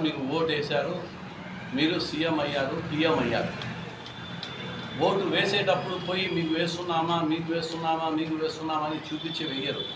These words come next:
వాళ్ళ ఇష్టము, ప్రజలు ఎవరికైనా వేయచ్చు. కానీ మీరు ఒక తూరి పీఎం అయిన తర్వాత మీ బాధ్యత ఏమిటంటే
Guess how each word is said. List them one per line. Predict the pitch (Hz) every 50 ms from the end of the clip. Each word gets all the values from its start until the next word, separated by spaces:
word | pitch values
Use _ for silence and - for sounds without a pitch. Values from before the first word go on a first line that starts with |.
| - - - - - - - - - 113
వాళ్ళ | 131 147 156
ఇష్టము, | 156 147 - - 190 202 202 196 160 - 131
ప్రజలు | 139 143 165 175 180 - - - - 131 131
ఎవరికైనా | 139 151 147 135 147 151 156 175 180
వేయచ్చు. | - 131 139 135 139 131 - - 107 - - - - - - - - - - -
కానీ | 135 147 180 190 214 214 190 196
మీరు | 190 190
ఒక | 190 175 165 165
తూరి | 180 190 190 175
పీఎం | 170 160 160 165 190 190 165 151
అయిన | 143 151 165 170 165
తర్వాత | 160 143 143 139 135 127 131 - 120 123 135 - - - - - - - - 151
మీ | 156 156
బాధ్యత | - 151 156 180 180 - 214 202 - 185
ఏమిటంటే | 185 175 170 160 156 143 131 123 151 165 - - -